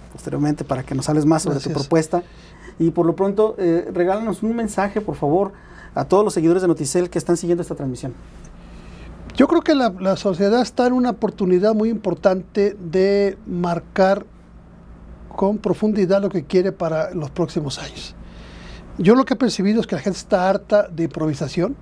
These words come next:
Speaker 2: está harta de engaños, está harta de mentiras, está harta de que la ignoren, está harta de promesas que so-, quedan en la campaña y no son aterrizables, está harta de inseguridad, se requieren,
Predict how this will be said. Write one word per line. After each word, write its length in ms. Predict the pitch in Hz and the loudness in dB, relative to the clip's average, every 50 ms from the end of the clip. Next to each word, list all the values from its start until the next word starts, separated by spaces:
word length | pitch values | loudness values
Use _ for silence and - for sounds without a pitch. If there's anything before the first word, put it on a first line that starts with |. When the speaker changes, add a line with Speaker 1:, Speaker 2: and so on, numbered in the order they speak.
| - - - - - - - - - | -14 -20 -20 -20 -20 -20 -20 -18 -18
Speaker 2:
está 220 | - - - 185 | -4 0 2 2
harta 200 | 180 180 - 190 | 2 2 0 0
de 100 | 160 151 147 | 0 0 -2
engaños, 480 | 147 143 143 151 160 196 233 202 - | -2 -2 0 0 0 0 0 -2 -6
está 200 | - - - 165 | -6 -4 -2 -2
harta 180 | 156 156 - 175 | -2 -2 -4 -4
de 100 | 156 151 | -4 -4
mentiras, 480 | 147 147 139 135 - 202 208 214 208 - | -4 -4 -4 -2 0 2 2 2 0 -4
está 260 | - - - 180 165 | -6 -4 -2 0 0
harta 240 | 175 175 - - 170 | 0 0 -2 -2 -4
de 140 | 156 160 156 | -4 -4 -4
que 100 | - 156 | -4 -4
la 140 | 147 147 | -4 -4
ignoren, 440 | 151 196 180 196 214 220 208 220 247 - - - - - - - - - - - - - | -4 2 4 4 4 4 2 -4 -8 -12 -16 -20 -20 -20 -20 -20 -20 -20 -20 -20 -16 -14
está 280 | 196 - - - 196 190 | -14 -4 0 2 4 4
harta 220 | 196 202 - 196 | 4 2 2 2
de 100 | 180 175 | 2 2
promesas 560 | - 190 165 165 185 185 - - 214 196 - | 0 -2 0 0 0 0 2 0 -2 -2 -2
que 200 | - - - 165 | -6 -6 -6 -4
so-, 220 | - - 180 170 - | -4 -2 -4 -4 -2
quedan 300 | - 190 196 196 190 175 | 0 0 2 2 2 2
en 80 | 165 | 2
la 80 | 160 156 | 0 -2
campaña 440 | 156 156 139 135 - 190 202 202 196 | -2 -4 -4 -2 -2 0 2 2 2
y 60 | 180 | 2
no 140 | 175 190 - | 2 0 0
son 140 | - 185 | 0 -2
aterrizables, 840 | 180 170 - 160 139 151 135 - 190 175 185 190 208 220 - - - - - - - - - - - - - - - - - - | -2 -2 -4 -4 -4 -4 -2 0 0 0 0 0 -2 -6 -8 -10 -14 -18 -20 -20 -20 -20 -20 -20 -20 -20 -20 -20 -20 -20 -18 -16
está 280 | - - - - 202 220 | -16 -12 -8 -4 -4 -2
harta 180 | 233 226 240 | -2 -2 -2
de 80 | 214 196 | -2 -2
inseguridad, 600 | 180 - - 170 160 165 160 151 156 185 226 - | -2 -2 -2 -2 0 0 0 0 0 -2 -4 -4
se 140 | - - 175 | -6 -8 -8
requieren, 440 | 165 156 - 190 185 202 208 202 | -8 -6 -4 -2 -2 0 -2 -2